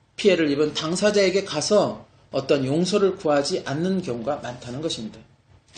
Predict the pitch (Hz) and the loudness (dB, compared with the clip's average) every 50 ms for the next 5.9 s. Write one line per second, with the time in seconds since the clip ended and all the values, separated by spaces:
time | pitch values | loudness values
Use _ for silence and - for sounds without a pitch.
0 | - - - - - - 208 208 226 226 214 220 226 208 185 196 220 226 220 262 | -18 -18 -18 -16 -2 4 6 8 8 8 8 6 6 6 8 8 8 10 10 10
1 | 247 254 247 - 214 254 254 254 - 240 226 254 262 220 151 120 107 - - - | 8 8 6 8 10 10 10 10 8 8 8 8 8 8 6 4 2 -4 -10 -6
2 | - 156 156 156 - 165 156 156 156 - 262 262 262 311 285 - 233 220 196 170 | -2 0 2 2 2 2 0 -2 2 2 2 4 4 2 0 0 0 2 2 2
3 | 160 190 196 196 - - 233 220 - 214 214 - 170 143 127 120 113 135 156 170 | 2 2 0 0 -2 -2 -4 -2 -2 -4 -4 -4 -6 -6 -6 -6 -6 -6 -6 -6
4 | 160 - 127 117 107 - 117 - - - - - - - - 147 143 151 175 175 | -6 -6 -8 -10 -10 -12 -14 -16 -18 -20 -18 -18 -16 -6 -2 2 4 6 6 6
5 | 202 196 190 196 - 185 190 202 214 214 202 139 123 131 147 123 113 | 4 0 -4 -4 -4 -4 -2 0 2 2 2 2 0 -2 -4 -8 -10